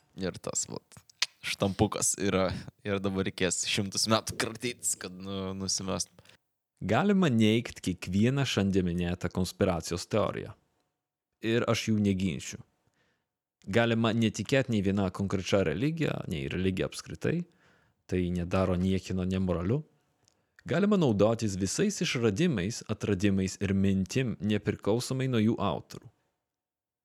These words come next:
Speaker 2: Ale negalima paneigt, kad organizacijos,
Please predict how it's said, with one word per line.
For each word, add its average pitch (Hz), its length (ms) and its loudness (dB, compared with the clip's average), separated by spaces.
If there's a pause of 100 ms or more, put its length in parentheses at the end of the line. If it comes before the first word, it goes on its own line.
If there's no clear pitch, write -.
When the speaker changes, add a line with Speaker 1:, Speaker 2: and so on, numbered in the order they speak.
(360)
Speaker 2:
Ale 104 180 4
negalima 98 680 2
paneigt, - 720 -6 (460)
kad - 200 -2
organizacijos, 104 920 0